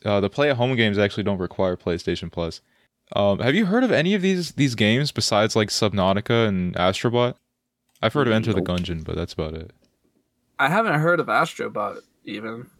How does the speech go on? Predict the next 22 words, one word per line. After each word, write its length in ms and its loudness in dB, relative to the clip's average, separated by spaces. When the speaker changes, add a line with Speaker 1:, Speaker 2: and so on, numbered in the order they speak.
Speaker 1:
Oh, 180 6
it's 80 2
just, 200 -4
it's 80 -4
just 120 -6
like 100 0
a 60 -2
tech 220 0
demo 240 -2
for 220 -2
V 220 -2
R. 180 -4
Speaker 3:
Bro, 280 0
good 120 -4
thing 160 0
I 80 4
don't 140 2
have 200 2
V 160 2
R. 300 0
Speaker 1:
It's 120 -4
okay. 440 2